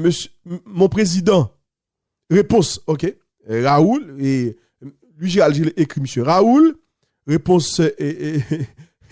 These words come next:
et, du président lui répond Mon ami, message du conseiller Gilles, président, ça va À 9h26 du matin.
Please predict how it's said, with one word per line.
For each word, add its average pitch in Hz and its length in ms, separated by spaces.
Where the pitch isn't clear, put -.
et, 143 320
du 143 140
président 160 480
lui 196 120
répond 151 280
Mon 147 260
ami, 220 320
message 190 400
du 175 100
conseiller 196 420
Gilles, 147 480
président, 185 380
ça 202 200
va 220 320
À 131 120
9h26 127 1000
du 104 120
matin. 131 420